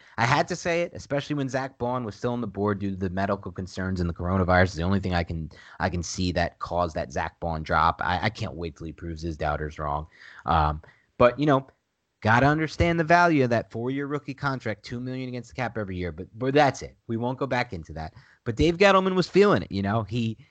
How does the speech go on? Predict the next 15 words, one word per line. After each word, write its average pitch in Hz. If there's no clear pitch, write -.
he 123
had 127
sixty, -
however 147
many 170
picks -
until 110
he 117
picked -
again 117
at 90
ninety-nine, 117
sixty-three 139
picks. -
But 117